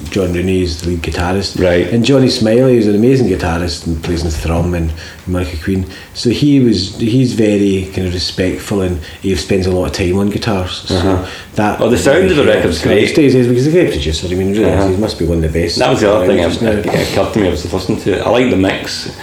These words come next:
Speaker 1: Yeah.
Speaker 2: I mean, anybody who works in music, like myself, who records and mixes their own
Speaker 1: Mm-hmm.
Speaker 2: stuff,
Speaker 1: You know a good
Speaker 2: my God,
Speaker 1: mix.
Speaker 2: how that's difficult that
Speaker 1: Oh, it's
Speaker 2: is,
Speaker 1: really hard.
Speaker 2: you
Speaker 1: I mean,
Speaker 2: know.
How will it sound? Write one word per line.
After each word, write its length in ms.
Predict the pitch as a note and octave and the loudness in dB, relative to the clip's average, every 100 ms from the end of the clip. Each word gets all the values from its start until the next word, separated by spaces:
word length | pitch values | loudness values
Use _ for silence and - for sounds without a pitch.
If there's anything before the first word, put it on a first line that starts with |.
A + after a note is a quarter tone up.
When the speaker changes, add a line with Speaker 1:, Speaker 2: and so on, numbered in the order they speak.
| - | -8
Speaker 1:
Yeah. 360 | D#2+ D2+ - - | -6 -4 -6 -2
Speaker 2:
I 40 | G#2 | 0
mean, 140 | G#2+ | 2
anybody 400 | A#2+ C3 G2+ F#2+ | 4 4 4 4
who 80 | E2+ | 4
works 180 | F2+ F2 | 0 0
in 100 | D#2+ | 0
music, 300 | E2+ G2 F2+ - - - - - A#2 | 0 0 -2 -6 -14 -16 -20 -12 -6
like 220 | D#2 D#2+ | -4 -2
myself, 460 | D#2 D#2 E2+ F#2 - - - - - - - | -2 0 2 2 -2 -10 -18 -20 -20 -18 -8
who 180 | F2+ D2 D2+ - | -4 -2 -4 -10
records 500 | - F#2+ E2 E2+ - | -4 2 2 0 -2
and 100 | D#2 | -2
mixes 360 | D2 - E2+ | -2 -2 -2
their 80 | - | 0
own 60 | D#2 | 0
Speaker 1:
Mm-hmm. 80 | D#2+ - | 0 -2
Speaker 2:
stuff, 180 | E2 - - - - - - - - - - - | -2 -4 -10 -14 -16 -16 -16 -16 -18 -18 -14 -6
Speaker 1:
You 200 | F#2+ F#2+ | -2 0
know 100 | G2+ | 2
a 40 | |
good 60 | F2 | 2
Speaker 2:
my 140 | F2 | 0
God, 220 | D#2 D#2 E2 | 0 0 0
Speaker 1:
mix. 160 | F#2 | -2
Speaker 2:
how 80 | F#2 D#2 D#2 | 0 0 0
that's 220 | - - | -2 -4
difficult 360 | - D#2+ E2 G2 | -4 -2 0 0
that 60 | - | 0
Speaker 1:
Oh, 80 | E2+ | 0
it's 180 | F#2 F#2 | -2 0
Speaker 2:
is, 80 | |
Speaker 1:
really 140 | G2 G2 | 0 0
hard. 220 | F#2 F2+ | 0 0
Speaker 2:
you 60 | F2 | 0
Speaker 1:
I 40 | |
mean, 100 | A2 | 2
Speaker 2:
know. 80 | G2 | 0